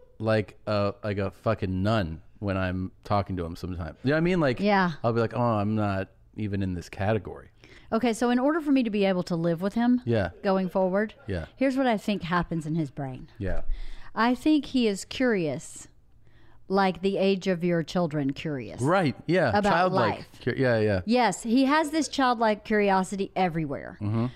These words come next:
Speaker 2: Uh, on my wedding day, one of my closest friends who had never met him before came up to me and said,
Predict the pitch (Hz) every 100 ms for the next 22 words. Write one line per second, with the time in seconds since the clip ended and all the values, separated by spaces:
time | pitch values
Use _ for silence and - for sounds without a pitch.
0 | - 202 202 - 208 262 277 254 233 196
1 | 185 175 147 123 131 170 190 185 170 -
2 | 233 240 254 - 196 185 208 180 202 220
3 | 240 220 196 175 156 - 127 104 147 -
4 | - - - - - 220 220 240 240 247
5 | 247 185 175 170 170 196 170 160 160